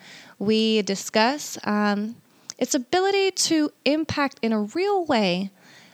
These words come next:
uh, comes from one of the core Lean principles. Um, this principle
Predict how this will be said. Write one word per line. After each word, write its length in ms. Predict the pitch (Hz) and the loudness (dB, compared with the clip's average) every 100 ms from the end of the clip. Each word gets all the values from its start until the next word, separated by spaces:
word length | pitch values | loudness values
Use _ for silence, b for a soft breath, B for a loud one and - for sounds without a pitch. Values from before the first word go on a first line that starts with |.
| b | b
uh, 180 | - 240 220 269 | -2 -2 -4 -8
comes 340 | - 359 403 | -4 -4 -4
from 340 | - 269 254 262 | 0 2 2 0
one 200 | 220 233 | 0 2
of 140 | 254 233 | 2 2
the 320 | 240 226 214 - | 2 2 0 -6
core 420 | - - 302 330 | -10 0 2 4
Lean 260 | 320 311 320 | 2 0 -2
principles. 840 | - 302 294 208 - - - - - B B B B - | -4 -4 -4 -8 -8 -8 -10 -14 -18 B B B B -6
Um, 460 | 220 220 220 233 - _ _ - - _ - | -2 -2 -2 -6 -12 _ _ -12 -12 _ -4
this 220 | 269 285 | -4 -4
principle 960 | - 311 285 254 226 202 196 185 208 | -4 -2 -2 -6 -6 -2 0 0 -2